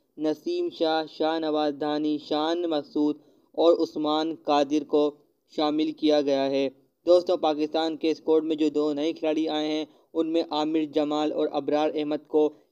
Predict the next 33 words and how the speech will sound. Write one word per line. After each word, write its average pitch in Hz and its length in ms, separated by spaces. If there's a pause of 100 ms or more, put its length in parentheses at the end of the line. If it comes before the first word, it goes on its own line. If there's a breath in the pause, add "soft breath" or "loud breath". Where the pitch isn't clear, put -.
(120)
शामिल 156 420
किया 156 260
गया 147 200
है 151 160
इंग्लैंड 151 500
के 156 140
खिलाफ 143 400 (360)
T 165 140
twenty 156 420
matches 143 500
के 156 160
लिए, 156 220
और 143 500 (500)
शान 165 280
मकसूद 160 360
की 165 120
भी 156 160
वापसी 143 420
हुई 156 240
है। 156 160 (600)
दोस्तों, 190 360
पाकिस्तान 160 580
के 165 180
squad 160 320
में 160 240
जो 156 240
कि 156 240 (580)
ज़्यादातर 165 380
chances 160 420
है 156 100
कि 151 160
शर्जील 147 480
खान, 151 340